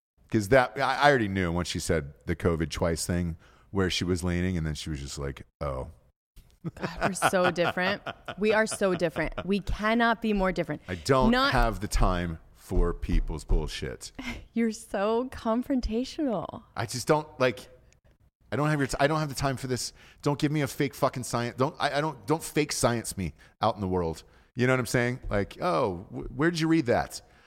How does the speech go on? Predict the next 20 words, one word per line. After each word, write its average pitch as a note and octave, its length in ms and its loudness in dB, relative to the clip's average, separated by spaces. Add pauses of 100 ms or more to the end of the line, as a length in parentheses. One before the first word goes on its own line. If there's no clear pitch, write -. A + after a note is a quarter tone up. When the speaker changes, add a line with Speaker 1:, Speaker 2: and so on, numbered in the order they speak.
(240)
Speaker 1:
"Oh, A3 340 6
and, C3 180 0
uh," C3+ 200 6
and C#3+ 140 4
'cause C#3+ 120 2
I F#3 80 8
asked G3 200 4
her, D#3 60 2
I - 20 4
was A#2+ 80 -2
like, C#3+ 140 -4 (120)
"Where E4+ 120 0
did C4+ 120 -6
you A3 100 0
read A2 200 0
that? - 280 -6 (360)
What A#3 160 4
article A2 380 2
was C#2+ 160 -6
that? B1+ 180 -10